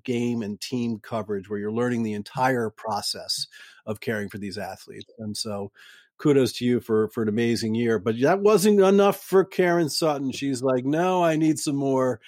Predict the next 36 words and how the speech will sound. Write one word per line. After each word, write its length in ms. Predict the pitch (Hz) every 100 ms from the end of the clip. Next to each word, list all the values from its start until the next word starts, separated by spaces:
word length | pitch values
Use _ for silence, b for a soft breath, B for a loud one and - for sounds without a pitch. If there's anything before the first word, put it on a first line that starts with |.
| B B 101
So 160 | -
you 160 | 139 135
went 180 | 139 143
over, 220 | 147 139
and 120 | 127
I'm 160 | 127 131
assuming 380 | 113 - 156 131
you 80 |
hung 180 | 123 131
out 140 | 127 127
with 140 | 107
Min 180 | 120 123
Coker 480 | 110 135 127 131 123
over 180 | 113 110
at 100 | -
Children's, 580 | 135 123 123 123 120 - -
and 100 | 120
you 80 | 123
did 160 | 127 120
a 40 |
sports 400 | - - 151 -
fellowship 540 | - 131 123 - 123
at, 80 | 110 _
at 120 | 120 98
Children's 380 | 135 113 120 117
Hospital 420 | 117 110 117 110
in 60 | 101
Boston. 420 | 107 107 101 107
That 180 | 127 139
must've 260 | 135 -
been 100 | 110
a 60 | 104
lot 160 | 101 101
of 80 | -
fun 220 | 92 101
too. 180 | -